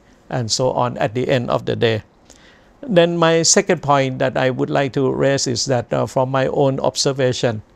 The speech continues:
I am a bit dismayed a bit disappointed that both the government side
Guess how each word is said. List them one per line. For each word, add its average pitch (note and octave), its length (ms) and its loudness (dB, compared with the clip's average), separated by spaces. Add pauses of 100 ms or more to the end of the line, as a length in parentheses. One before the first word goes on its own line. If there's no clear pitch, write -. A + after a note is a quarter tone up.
(380)
I C#3+ 100 0
am C#3+ 160 -2
a D3 80 -4
bit C3+ 320 -2
dismayed B2 720 0 (460)
a C#3 80 -4
bit B2+ 220 -4
disappointed - 880 -2
that A2+ 380 -6
both D#3 260 4
the B2+ 100 0
government C#3 500 -2
side C3 320 0